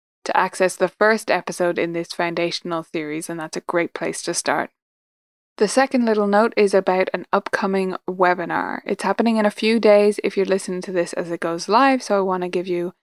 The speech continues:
heads up about it. It's about creating reading rock stars, purposeful teaching of reading. So very relevant to today's episode.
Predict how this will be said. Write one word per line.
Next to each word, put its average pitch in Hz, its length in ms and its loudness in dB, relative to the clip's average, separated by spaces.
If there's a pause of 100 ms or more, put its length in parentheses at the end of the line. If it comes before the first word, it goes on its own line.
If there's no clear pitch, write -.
(420)
heads 254 260 4
up 214 160 4
about 196 360 4
it. 196 200 2 (140)
It's 190 260 2
about 180 280 -2
creating 185 540 2
reading 208 540 6
rock 175 300 2
stars, - 640 -4 (100)
purposeful 202 760 2
teaching 190 520 -2
of 175 380 0
reading. 180 380 0
So 180 100 -8
very 190 300 4
relevant 185 460 2
to 190 100 -16
today's 180 400 0
episode. 233 580 0